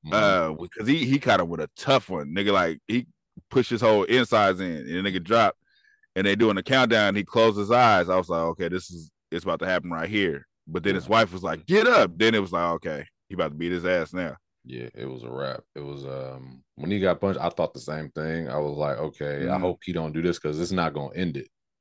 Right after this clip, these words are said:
Speaker 1: 'Cause dude wanted to win fa-, like, he wanted to win fair and square. So even
Speaker 2: And,
Speaker 1: if he
Speaker 2: and
Speaker 1: let
Speaker 2: that's
Speaker 1: him
Speaker 2: what,
Speaker 1: win,
Speaker 2: <laughs> and that's
Speaker 1: it
Speaker 2: what
Speaker 1: ain't
Speaker 2: my
Speaker 1: gonna
Speaker 2: wife told me.
Speaker 1: Yeah.
Speaker 2: <laughs>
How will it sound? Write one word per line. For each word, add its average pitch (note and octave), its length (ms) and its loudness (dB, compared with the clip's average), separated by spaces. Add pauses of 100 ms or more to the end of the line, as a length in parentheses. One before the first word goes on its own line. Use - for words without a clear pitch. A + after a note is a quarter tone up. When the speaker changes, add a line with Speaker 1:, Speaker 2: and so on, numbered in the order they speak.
(120)
Speaker 1:
'Cause C2 160 -8
dude G2+ 240 2
wanted F2 320 -2
to D2+ 60 -6
win D2+ 280 -6
fa-, - 280 -10
like, C#2+ 160 -6
he G2 120 -2
wanted G#2 260 0
to E2+ 60 -4
win E2+ 180 -2
fair D2+ 260 -4
and A#1+ 100 -12
square. C#2 420 -6 (400)
So D2 100 -10
even F2+ 140 0
Speaker 2:
And, - 20 6
Speaker 1:
if A2+ 80 2
he - 60 -4
Speaker 2:
and A2+ 80 2
Speaker 1:
let A2 60 0
Speaker 2:
that's B2 120 6
Speaker 1:
him - 80 -2
Speaker 2:
what, A#2 100 2
Speaker 1:
win, E2 300 -4
Speaker 2:
<laughs> - 400 -8
and G2+ 120 0
that's A2+ 120 4
Speaker 1:
it - 20 -4
Speaker 2:
what A#2+ 60 0
Speaker 1:
ain't - 20 2
Speaker 2:
my A2 60 6
Speaker 1:
gonna G#2+ 60 6
Speaker 2:
wife A2+ 220 6
told G2 220 2
me. E2+ 160 -12 (300)
Speaker 1:
Yeah. G3+ 280 0 (100)
Speaker 2:
<laughs> - 320 0